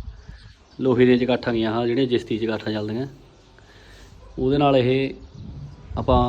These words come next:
ਸਾਗ ਬਾਣ ਦਾ ਕੰਮ ਕੀਤਾ ਸੀਗਾ ਤੇ ਲੋਹੇ ਦੀਆਂ ਚੁਗਾਠਾਂ 'ਤੇ ਪਾਲਿਸ਼ ਕੀਤੀ ਸੀ, ਕਲਮ ਵਾਲੇ ਪੱਲੇ ਬਣਾਏ ਸੀ ਆਪਾਂ। ਤੇ ਆਹ ਦੇਖੋ, ਜਿਵੇਂ ਲੋਕ ਕਹਿੰਦੇ ਵੀ ਜਿਸਤੀ ਚਾਦਰ 'ਤੇ ਪਾਲਿਸ਼ ਨਹੀਂ ਹੁੰਦੀ, ਪਾਲਿਸ਼ ਬਹੁਤ ਵਧੀਆ ਤਰੀਕੇ ਨਾਲ ਹੁੰਦੀ ਹੈ। ਤਿੰਨ ਸਾਲ ਹੋ ਗਏ, ਕੋਈ ਪੇਪੜੀ ਨਹੀਂ ਬਣੀ,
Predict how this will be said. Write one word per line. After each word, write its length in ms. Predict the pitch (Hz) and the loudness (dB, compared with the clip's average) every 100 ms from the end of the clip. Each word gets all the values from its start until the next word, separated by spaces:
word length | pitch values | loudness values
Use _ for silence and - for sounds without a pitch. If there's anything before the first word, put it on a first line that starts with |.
| 123 - - - - - | -2 -4 -6 -4 -4 -4
ਸਾਗ 280 | - 120 120 | 0 0 2
ਬਾਣ 260 | 117 117 | 0 -2
ਦਾ 100 | 117 | -2
ਕੰਮ 180 | 117 117 | -2 -2
ਕੀਤਾ 200 | 110 110 110 | -4 -2 -2
ਸੀਗਾ 220 | 127 139 | 0 0
ਤੇ 140 | 139 | 0
ਲੋਹੇ 180 | 127 117 | 2 2
ਦੀਆਂ 120 | 120 | 2
ਚੁਗਾਠਾਂ 340 | 120 117 120 117 | 2 -2 -2 -4
'ਤੇ 140 | 127 | -4
ਪਾਲਿਸ਼ 300 | 127 120 110 | 0 0 0
ਕੀਤੀ 280 | 110 98 101 | -6 -10 -8
ਸੀ, 160 | 98 101 | -8 -2
ਕਲਮ 200 | 117 110 | 0 0
ਵਾਲੇ 160 | 113 110 | 0 -2
ਪੱਲੇ 220 | 98 95 | -4 -4
ਬਣਾਏ 220 | 101 113 | -2 -2
ਸੀ 80 | 113 | 0
ਆਪਾਂ। 220 | 104 143 151 - - - - - - - - - - - - _ _ _ - - - - - - - - _ _ _ _ _ _ _ _ - - - - _ _ _ - 76 123 | -2 -6 -8 -10 -8 -6 -6 -6 -8 -10 -18 -16 -10 -10 -12 _ _ _ -20 -18 -16 -18 -18 -18 -18 -20 _ _ _ _ _ _ _ _ -20 -20 -12 -12 _ _ _ -18 -10 -4
ਤੇ 160 | 127 - - | -4 -4 -2
ਆਹ 140 | 131 | 2
ਦੇਖੋ, 440 | 135 123 131 135 135 | 2 2 2 4 2
ਜਿਵੇਂ 440 | 131 135 135 135 | 2 4 4 4
ਲੋਕ 180 | 131 127 | 2 0
ਕਹਿੰਦੇ 240 | 135 135 | 0 2
ਵੀ 80 | 139 | 0
ਜਿਸਤੀ 260 | 127 120 127 | 0 -2 0
ਚਾਦਰ 280 | 131 123 120 | 0 0 0
'ਤੇ 320 | 127 127 127 120 | 0 0 0 0
ਪਾਲਿਸ਼ 300 | 120 117 - | 0 0 0
ਨਹੀਂ 180 | 120 135 | 2 2
ਹੁੰਦੀ, 320 | 123 123 123 | 2 2 0
ਪਾਲਿਸ਼ 360 | 123 120 117 113 | 0 0 -2 -2
ਬਹੁਤ 260 | 117 135 | -2 -2
ਵਧੀਆ 240 | 131 139 131 | -2 0 0
ਤਰੀਕੇ 300 | 123 123 120 | -2 -2 -2
ਨਾਲ 100 | 117 | -2
ਹੁੰਦੀ 260 | 107 117 | -2 -2
ਹੈ। 40 | 123 | 0
ਤਿੰਨ 200 | 127 120 | 0 0
ਸਾਲ 140 | 117 | 0
ਹੋ 140 | 113 110 | 0 0
ਗਏ, 140 | 123 | -2
ਕੋਈ 180 | 123 131 | -2 -2
ਪੇਪੜੀ 360 | 127 120 110 110 | 2 0 0 0
ਨਹੀਂ 120 | 123 | 2
ਬਣੀ, 260 | 127 127 | 2 0